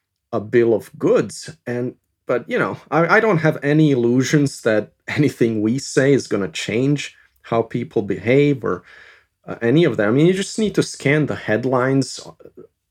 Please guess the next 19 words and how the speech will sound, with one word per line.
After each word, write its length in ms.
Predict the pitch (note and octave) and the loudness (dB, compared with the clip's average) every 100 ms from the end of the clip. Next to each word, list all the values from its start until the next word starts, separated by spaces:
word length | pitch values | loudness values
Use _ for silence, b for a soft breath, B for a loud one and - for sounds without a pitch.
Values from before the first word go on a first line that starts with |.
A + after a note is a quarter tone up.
| - - _ _ - | -20 -20 _ _ 0
out 280 | B2+ E3 | 0 2
there. 220 | A#2 F#2+ G2 | 0 0 0
It's 300 | B2+ - B2 | -6 -4 0
always, 420 | C3 C3+ A2+ - b b b C#3+ _ - | 4 2 0 -10 b b b -20 _ 0
"Gold's 340 | F3+ B3+ - | 2 2 0
gonna 200 | A3 G#3+ | -2 0
go 220 | F#3+ A3 | 2 2
to 200 | G#3+ G3 | 2 0
eight 180 | G#3+ G#3+ | 0 0
thousand 680 | - G3 B3 A3 B2+ G2+ G2 | -2 -2 0 0 0 -2 -2
and 160 | F#2+ | -2
this 200 | G3+ A3+ | -2 0
is 120 | A3 F3+ | -2 0
gonna 220 | G3 F#3+ | 0 2
go 240 | F#3+ G3 | 2 0
to 120 | G3 D#3 | 0 0
that." 300 | A#3+ G#3 - b b b - | 0 0 -4 b b b -2
Nobody 440 | B3 F4 E4+ G#3 | 0 2 2 2
knows. 720 | G3 G3+ A3+ C#3 F#3+ - | 2 0 2 0 -2 -6